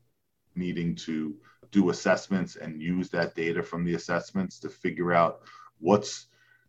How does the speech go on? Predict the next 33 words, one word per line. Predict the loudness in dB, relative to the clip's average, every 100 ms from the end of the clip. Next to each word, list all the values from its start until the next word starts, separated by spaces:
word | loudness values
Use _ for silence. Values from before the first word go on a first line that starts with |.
| _
challenging | 4 8 10 8 8 6 4
this | 2
youngster | 2 2 2 4 4
from | 2 0 2
being | 2 0
successful | -6 4 4 6 6
in | 4
the |
classroom. | 6 8 8 8 6 6 4 -4 _
Is | 0 4
it | 2 0
the | 0
language? | 6 6 8 6 4 0 -8 -4
Is | -4
it | -4 2
literacy? | 6 8 8 6 6 6 6 2
Is | -4 -4 -2
it | -4
a | -2
learning | 2 4 4 2
disability? | 0 2 6 6 6 4 0 -2
Is | -6
it | -10
some | -12 -16
special | -8 -6 -4 -2 4
ed | 4 4
things? | 4 6 6 4 0 -14 -20 _ _
So | 0 4 4 0 -8 2
they | 6 6
can | 4 4
get | 4 6
mixed | 6 6 2 -4
in. | -2 0 -2